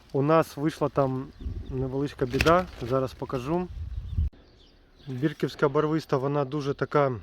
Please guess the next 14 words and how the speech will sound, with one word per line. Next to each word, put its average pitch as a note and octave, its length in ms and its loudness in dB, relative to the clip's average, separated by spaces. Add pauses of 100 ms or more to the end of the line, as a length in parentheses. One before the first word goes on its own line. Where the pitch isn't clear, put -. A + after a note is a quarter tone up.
(160)
кіпішна C#3+ 540 -2 (480)
пташка. D#3 460 0 (1040)
Коли C#3+ 240 4
їх C3+ 160 -2
ловили, C#3+ 540 4 (800)
вони C3 580 2 (800)
збивались C#3 640 0
у C3 60 -4
кучу. D#3+ 440 -2 (1040)
І C#3+ 100 -2
от C3 180 -2
бачите, C3 560 -6 (920)
дівчуля C#3+ 600 0
така A#2+ 460 -6